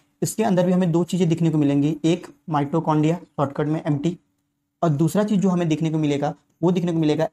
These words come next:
एक्साइल फिलामेंट, या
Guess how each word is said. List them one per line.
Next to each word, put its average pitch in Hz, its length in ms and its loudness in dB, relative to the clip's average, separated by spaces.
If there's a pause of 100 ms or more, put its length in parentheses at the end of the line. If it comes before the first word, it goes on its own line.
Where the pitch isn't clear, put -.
एक्साइल 165 400 0
फिलामेंट, 139 440 -2 (2500)
या - 160 0